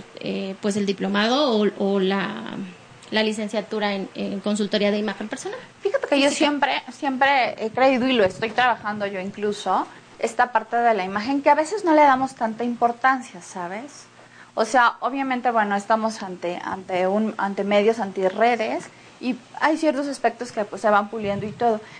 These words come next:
Speaker 2: Pero sí es bien importante hacer un pare, hacer conciencia y decir... Sí, creo que tiene que ver con esta parte de amor propio, de este
Speaker 1: Claro,
Speaker 2: tiempo que te das al
Speaker 1: totalmente.
Speaker 2: día,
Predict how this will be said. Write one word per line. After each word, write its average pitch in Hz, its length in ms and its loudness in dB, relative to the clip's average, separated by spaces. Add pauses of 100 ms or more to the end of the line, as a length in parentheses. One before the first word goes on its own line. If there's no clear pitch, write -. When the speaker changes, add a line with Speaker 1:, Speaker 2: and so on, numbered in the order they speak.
(140)
Speaker 2:
Pero 285 160 2
sí 294 120 2
es 320 120 6
bien 349 180 6
importante 233 880 2
hacer 233 320 -4
un 254 140 0
pare, 233 420 4
hacer 208 320 -4
conciencia 220 760 -4 (540)
y 254 120 -2
decir... 254 500 2 (680)
Sí, 294 220 4 (140)
creo 247 200 4
que 240 100 -4
tiene 226 220 -6
que 220 100 4
ver 208 180 4
con 208 140 -4
esta 208 300 0
parte 196 440 2
de 175 200 -4
amor 196 420 4
propio, 214 460 2
de 226 80 2
este 226 220 -2
Speaker 1:
Claro, 226 140 -2
Speaker 2:
tiempo 269 320 4
que 302 120 0
te 208 180 4
das 202 160 4
al 285 60 -8
Speaker 1:
totalmente. 233 320 2
Speaker 2:
día, 220 340 2